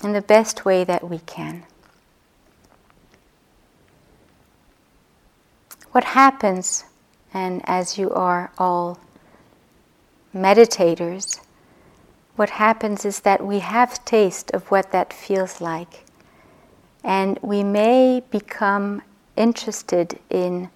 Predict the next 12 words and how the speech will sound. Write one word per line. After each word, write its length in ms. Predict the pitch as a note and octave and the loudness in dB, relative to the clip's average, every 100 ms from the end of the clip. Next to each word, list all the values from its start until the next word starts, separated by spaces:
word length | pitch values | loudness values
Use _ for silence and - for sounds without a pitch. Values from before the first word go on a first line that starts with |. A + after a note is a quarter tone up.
| _ _ | _ _
moving 460 | A3+ B3 B3 A3 G3 | 2 4 6 4 4
in 140 | F#3+ | 0
the 80 | F3+ | 0
direction 640 | F3 F3+ F3+ F#3 - F#3+ - | -2 4 2 2 -6 -6 -4
of 140 | F3+ | -6
fear 560 | - - F#3 E3+ E3+ F#3+ _ _ _ _ _ _ _ _ _ _ _ _ _ _ _ _ - - | -6 -6 -2 0 -2 -8 _ _ _ _ _ _ _ _ _ _ _ _ _ _ _ _ -14 2
rather 420 | F#3+ F#3 F#3+ F#3 | 6 6 4 2
than 240 | F3+ F3 | 0 -2
running 320 | E3+ E3+ E3+ | 0 0 -2
away 300 | E3 D#3+ D#3 | -4 -4 -6
from 320 | D#3 - F3+ F3+ | -6 -12 -14 -16
it, 240 | - - | -18 -20